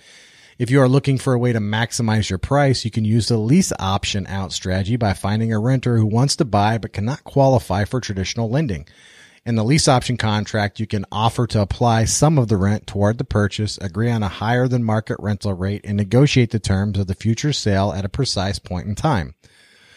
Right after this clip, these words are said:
With this approach, you should have a higher net operating income and usually a higher sales price. If the renter does not exercise the purchase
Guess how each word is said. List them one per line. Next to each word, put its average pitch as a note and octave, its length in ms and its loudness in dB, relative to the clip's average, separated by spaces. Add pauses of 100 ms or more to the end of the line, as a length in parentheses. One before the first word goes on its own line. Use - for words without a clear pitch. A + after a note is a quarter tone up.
(180)
With A#2 140 2
this G3 180 4
approach, D3 400 4
you A2+ 80 4
should D3 280 6
have A#2+ 200 6
a A2+ 80 4
higher G#2 560 4 (140)
net G#2+ 220 0
operating A2 500 0
income G2+ 500 0
and G#2 240 -2
usually A2+ 400 4
a G#2 80 0
higher F2 280 0
sales B2+ 340 2
price. - 400 -8 (580)
If C3 140 0
the A#2+ 80 0
renter C#3 240 2
does A#2 220 0
not C#3 360 4
exercise A2+ 720 2
the G2+ 80 -6
purchase B2+ 500 0